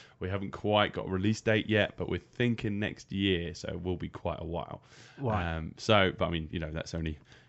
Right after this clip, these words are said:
Speaker 1: two months away anyway. <laughs>
Speaker 2: Oh, yeah.
Speaker 1: Thinking about it, my guy. Um,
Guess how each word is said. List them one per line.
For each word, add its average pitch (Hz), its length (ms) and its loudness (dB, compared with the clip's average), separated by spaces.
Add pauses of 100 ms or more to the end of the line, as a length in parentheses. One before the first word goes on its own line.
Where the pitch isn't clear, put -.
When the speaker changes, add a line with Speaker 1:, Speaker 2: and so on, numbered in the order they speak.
Speaker 1:
two 92 180 -4
months 80 280 -8
away 85 180 -8
anyway. 85 240 -2 (320)
<laughs> 165 340 -14
Speaker 2:
Oh, 151 100 2
yeah. 139 160 4
Speaker 1:
Thinking 135 240 2
about 104 180 6
it, 147 60 2
my 165 160 6
guy. 156 580 8 (380)
Um, 117 580 6